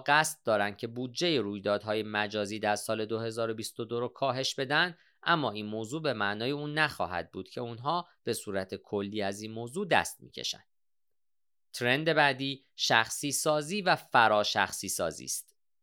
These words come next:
سفارشی سازی پیام‌ها و اطلاعات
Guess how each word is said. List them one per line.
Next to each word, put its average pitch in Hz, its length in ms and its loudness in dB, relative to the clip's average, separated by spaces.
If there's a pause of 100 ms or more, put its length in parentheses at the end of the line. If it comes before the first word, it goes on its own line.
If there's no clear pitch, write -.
(540)
سفارشی 131 760 2
سازی 117 460 2
پیام‌ها 110 680 0
و 110 40 2
اطلاعات 123 800 0